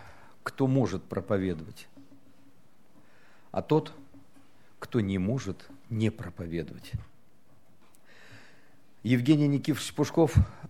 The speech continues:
однажды на конференции по благовестию всесоюзной сказал, что проповедь — это огненная речь. Я не имею в виду проповедь, которую вот здесь мы стоим за кафедрой. Нет, каждый проповедник, когда он соприкасается с душою, его речь должна быть огненной,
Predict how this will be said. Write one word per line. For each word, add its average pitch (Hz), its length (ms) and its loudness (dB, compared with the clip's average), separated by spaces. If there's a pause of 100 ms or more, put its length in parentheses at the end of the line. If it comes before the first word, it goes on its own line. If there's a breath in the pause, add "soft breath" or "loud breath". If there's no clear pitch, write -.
однажды 113 400 2
на 113 120 2
конференции 117 500 2
по 110 140 -4
благовестию 110 600 2
всесоюзной 113 560 -2
сказал, 101 440 2
что - 180 -4
проповедь — 113 720 0 (600 soft breath)
это 127 280 4
огненная 107 580 4
речь. 101 360 0 (120)
Я 165 160 6
не 180 120 4
имею 185 180 4
в - 20 2
виду 147 120 2
проповедь, 135 340 2
которую 135 340 2
вот 131 120 0
здесь 117 320 0
мы 113 160 0
стоим 113 280 4
за 98 140 2
кафедрой. 117 500 2
Нет, 127 400 0
каждый 151 360 4
проповедник, 135 680 0
когда 117 180 0
он 147 60 0
соприкасается 127 800 -2
с 90 60 -8
душою, 101 560 -2 (760 loud breath)
его 127 340 4
речь 147 220 8
должна 120 360 6
быть 117 300 0
огненной, 98 600 2